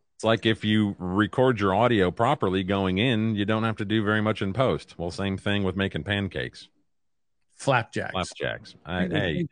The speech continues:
Speaker 2: thing.
Speaker 1: hold on, hold on. That might be song lyrics. I'm trying to see this
Speaker 2: I
Speaker 1: artist.
Speaker 2: don't think pancakes are better than cereal. I disagree with
Speaker 1: They
Speaker 2: the
Speaker 1: are.
Speaker 2: preface.
Speaker 1: They are. You're just, well, you're from New Jersey, so you can't help it.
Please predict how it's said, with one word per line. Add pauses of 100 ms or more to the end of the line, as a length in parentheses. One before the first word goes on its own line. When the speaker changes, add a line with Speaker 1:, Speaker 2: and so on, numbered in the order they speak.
Speaker 2:
thing.
Speaker 1:
hold
on,
hold
on. (160)
That
might
be
song
lyrics. (260)
I'm
trying
to (1300)
see
this (420)
Speaker 2:
I
Speaker 1:
artist.
Speaker 2:
don't
think
pancakes
are
better
than
cereal. (1040)
I
disagree
with
Speaker 1:
They
Speaker 2:
the
Speaker 1:
are.
Speaker 2:
preface. (1200)
Speaker 1:
They
are.
You're
just, (200)
well,
you're
from
New
Jersey,
so
you
can't
help
it.